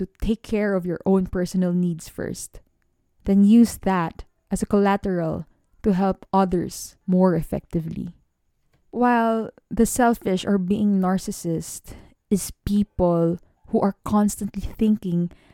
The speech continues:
that they are the center of the universe and that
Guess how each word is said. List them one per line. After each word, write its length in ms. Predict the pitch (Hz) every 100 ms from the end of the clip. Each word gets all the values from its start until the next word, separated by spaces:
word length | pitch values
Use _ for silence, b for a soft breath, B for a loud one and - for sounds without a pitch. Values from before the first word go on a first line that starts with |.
| b
that 320 | - 208 - 220
they 160 | 233
are 160 | 269 254
the 80 | 254
center 400 | 240 208 220 -
of 160 | 202
the 80 | 233
universe 720 | 208 233 226 - 90 - - - _ _ _ -
and 160 | 214 190
that 160 | 190